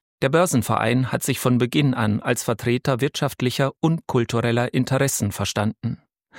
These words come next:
Eine andere Geschichte des Börsenvereins bildet genau diese spezielle Verbindung präzise ab.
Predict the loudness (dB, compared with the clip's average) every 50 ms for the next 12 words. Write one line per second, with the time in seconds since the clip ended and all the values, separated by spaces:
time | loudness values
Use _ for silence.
0 | -18 -18 -10 -4 0 2 2 4 2 2 2 2 0 -2 -2 -4 -4 -4 -2 -2
1 | -2 -2 -2 -2 -2 -2 -2 0 0 0 0 2 2 0 0 0 0 0 0 2
2 | 2 2 0 -2 -2 -2 -2 -2 0 -2 -4 -2 0 2 2 2 2 0 -2 -2
3 | -2 -2 0 -2 -2 -2 -2 -4 -4 -2 0 0 2 2 2 0 -2 -2 0 0
4 | 2 2 2 2 0 -2 -2 -2 -2 -2 -2 -2 0 -2 0 0 0 0 0 0
5 | 0 -2 -2 -4 -10 -20